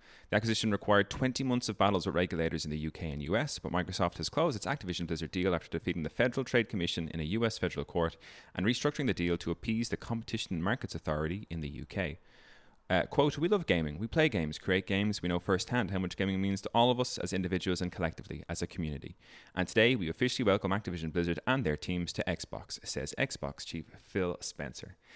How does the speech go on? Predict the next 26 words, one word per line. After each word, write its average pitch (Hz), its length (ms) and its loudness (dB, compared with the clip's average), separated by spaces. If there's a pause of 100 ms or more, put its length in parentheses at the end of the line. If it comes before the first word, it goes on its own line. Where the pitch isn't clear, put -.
(140)
He 143 100 2
continues, 156 480 2 (340)
"As 113 200 8
one 151 140 6
team, 151 260 4
we'll 117 100 8
learn, 135 300 4
innovate, 104 420 6
and 82 140 -6
continue 110 320 0
to - 100 -6
deliver 90 400 0
on 80 140 -2
our 76 80 -2
promise 104 380 -2
to - 60 -12
bring 85 140 -2
the 76 80 -4
joy 104 340 2
and 67 140 -6
community 95 400 0
of 92 80 0
gaming 85 360 0
to - 100 -10
more 78 180 2
people. - 400 -8